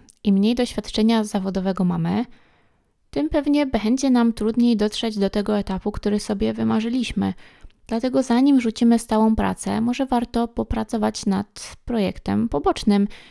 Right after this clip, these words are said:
i w wolnych chwilach rozwijać coś, co być może w przyszłości stanie się właśnie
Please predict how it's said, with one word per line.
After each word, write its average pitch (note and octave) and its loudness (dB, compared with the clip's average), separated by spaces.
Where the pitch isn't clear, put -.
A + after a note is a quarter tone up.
i A3 2
w A3 -4
wolnych D#4+ 2
chwilach B3 -2
rozwijać C4 -2
coś, G3+ -2
co A#3 -4
być A3+ -4
może A#3 2
w - -12
przyszłości A3 -4
stanie D4+ -2
się G3+ -2
właśnie F#3+ -4